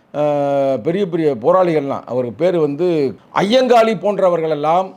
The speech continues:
அங்கே கேரளால ஆரம்ப காலகட்டத்தில் பெரிய புரட்சியை செய்தவர்கள்.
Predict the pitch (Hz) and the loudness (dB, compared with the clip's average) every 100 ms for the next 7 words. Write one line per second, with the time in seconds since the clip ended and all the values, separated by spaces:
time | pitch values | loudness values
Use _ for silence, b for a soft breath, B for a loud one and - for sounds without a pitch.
0 | _ _ _ _ _ - 165 - 196 214 | _ _ _ _ _ -6 -6 0 2 4
1 | 196 160 147 180 190 - 180 220 202 160 | 4 2 2 0 0 0 2 2 0 -4
2 | 165 151 143 135 - 190 - 180 220 214 | -4 -4 -6 -8 -10 -10 -6 -6 -2 -4
3 | 143 214 220 220 160 147 120 95 87 | -2 -4 -4 -8 -6 -6 -6 -8 -16